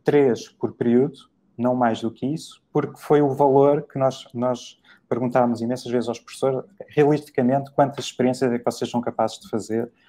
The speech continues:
ou estariam dispostos a fazer por cada período. E nunca era mais de três. Portanto, para nós deixou de fazer sentido ter uma grande quantidade e o que fazia sentido é investir muito em cada atividade e em cada protocolo, no detalhe, na qualidade, et cetera.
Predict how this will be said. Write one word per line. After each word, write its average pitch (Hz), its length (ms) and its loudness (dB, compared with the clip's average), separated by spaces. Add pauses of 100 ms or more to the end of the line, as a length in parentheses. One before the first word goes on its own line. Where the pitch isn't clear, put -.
(180)
ou 123 80 0
estariam 117 300 2
dispostos 117 380 -2
a 120 120 -2
fazer 120 540 0
por 120 160 -6
cada 117 220 2
período. 104 360 -6 (440)
E 117 60 4
nunca 151 260 4
era 147 120 4
mais 139 280 4
de - 120 -18
três. - 540 2
Portanto, - 460 -4 (480)
para 123 120 2
nós 135 240 4
deixou 139 280 2
de - 80 -12
fazer 131 200 0
sentido 127 540 -4
ter 131 140 -2
uma 123 120 -2
grande 120 280 0
quantidade 120 680 0 (220)
e 131 80 -4
o 123 80 -2
que - 80 -16
fazia 123 220 -2
sentido 127 360 -2
é 127 40 0
investir 131 520 -2
muito 131 540 -2
em 127 160 -4
cada 127 420 2
atividade 120 540 0
e - 20 0
em 120 60 -2
cada 117 240 -4
protocolo, 117 680 -6
no 110 140 -6
detalhe, 131 420 2
na 110 100 -6
qualidade, 110 560 -2
et 113 120 -10
cetera. - 340 -10